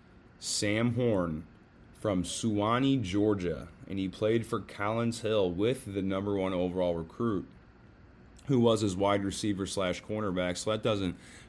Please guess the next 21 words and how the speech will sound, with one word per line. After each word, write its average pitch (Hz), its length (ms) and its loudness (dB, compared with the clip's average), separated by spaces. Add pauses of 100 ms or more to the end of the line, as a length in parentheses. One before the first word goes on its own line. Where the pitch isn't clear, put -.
that 117 160 -2
doesn't 107 240 0
hurt 90 260 0
your 85 80 -2
stock, 92 420 0
does 87 200 -2
it? 90 120 -2
That, 101 260 0
that 101 200 0
absolutely 98 680 0
improves 87 640 0
it 82 120 0
when 87 140 -2
you 92 120 -2
have 87 200 -2
studs 90 320 0
like 82 200 -2
that 85 200 -2
playing 110 240 -4
around 80 300 -4
you. 76 180 -4